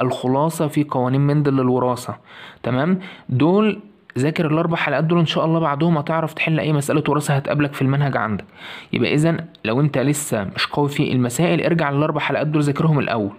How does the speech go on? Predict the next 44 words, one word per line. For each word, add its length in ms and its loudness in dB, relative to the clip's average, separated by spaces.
تمام؟ 320 -2
ان 80 -4
شاء 200 0
الله 120 2
بعدهم 460 2
هتعرف 280 -4
تحل 220 -2
اي 100 -2
مساله 360 -2
وراثه. 320 -2
طيب، 320 -2
يبقى 180 2
هنا: 160 6
"عند 260 2
حدوث 260 0
تلقيح 440 -4
بين 260 2
نباتي 360 2
بسلة 460 2
كلاهما 520 2
طويل 360 2
الساق، 520 -2
تي 200 -2
capital 340 -4
تي 180 0
small". 400 0
طالما 260 0
لقيت 240 0
العاملين 420 0
مختلفين، 760 0
يعني 200 -2
مش، 260 -2
مش 220 -2
تي 100 -2
capital 320 -2
تي 120 -4
capital، 360 -2
لا، 220 -2
الاتنين 380 0
مختلفين، 400 0
واحد 220 -2
capital 300 -2
والتاني 260 0
small، 280 0